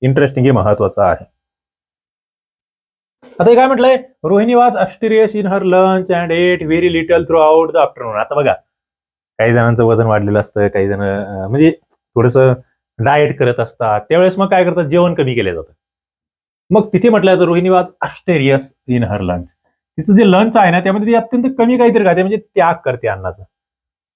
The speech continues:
क-, टाळते, टाळते त्या गोष्टी. टाळण्याला म्हणजे आपण म्हणतो ना,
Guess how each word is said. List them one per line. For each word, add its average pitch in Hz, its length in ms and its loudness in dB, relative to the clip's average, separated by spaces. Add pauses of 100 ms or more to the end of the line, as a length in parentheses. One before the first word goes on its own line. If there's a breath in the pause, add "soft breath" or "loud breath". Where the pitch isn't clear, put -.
(680)
क-, 208 140 2
टाळते, 196 840 0
टाळते 185 360 0
त्या 226 100 0
गोष्टी. 185 260 -4
टाळण्याला 196 640 2
म्हणजे 202 340 2 (680)
आपण 127 180 -10
म्हणतो 160 200 -10
ना, 113 260 -2